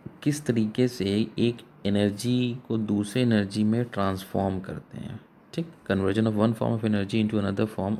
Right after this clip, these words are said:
और इसको आप transformation of energy भी बोलोगे। ठीक है, तो conversion of one form of energy to another form हम ये देखते हैं। One form of energy can be converted into another form। एक फॉर्म से दूसरे फॉर्म में कन्वर्ट करना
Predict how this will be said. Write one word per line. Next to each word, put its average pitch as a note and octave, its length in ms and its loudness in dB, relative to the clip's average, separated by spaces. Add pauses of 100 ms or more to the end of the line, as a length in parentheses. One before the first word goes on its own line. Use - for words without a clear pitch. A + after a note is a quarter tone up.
(120)
और A2 220 -2
इसको - 220 -8
आप A#2+ 160 -4
transformation G#2 680 -2
of - 140 -12
energy F#2+ 380 -4
भी C#3 200 -2 (760)
बोलोगे। - 420 -6 (220)
ठीक D#3 120 -2
है, F3 100 2
तो D3+ 60 -2
conversion G#2+ 600 0
of - 80 -8
one A#2 240 0
form G#2+ 200 0
of - 60 -8
energy G2 420 -4
to C3+ 180 -2
another F#2+ 260 -2
form G2+ 320 -6
हम A2+ 240 -4 (120)
ये F#2 100 -6
देखते F2 360 -10
हैं। - 220 -12 (1160)
One B2 140 4
form D3+ 220 2
of C3+ 60 2
energy A2+ 360 -2
can A2 220 0
be A#2+ 120 -4
converted G#2 540 -2
into B2 400 -6
another F#2 300 -6
form। F#2+ 260 -8
एक A#2+ 200 0
फॉर्म G#2+ 320 -2
से A#2+ 160 -2
दूसरे G#2+ 400 -2
फॉर्म G2 240 -2
में G2+ 120 0
कन्वर्ट F#2+ 440 -4
करना G2+ 360 -4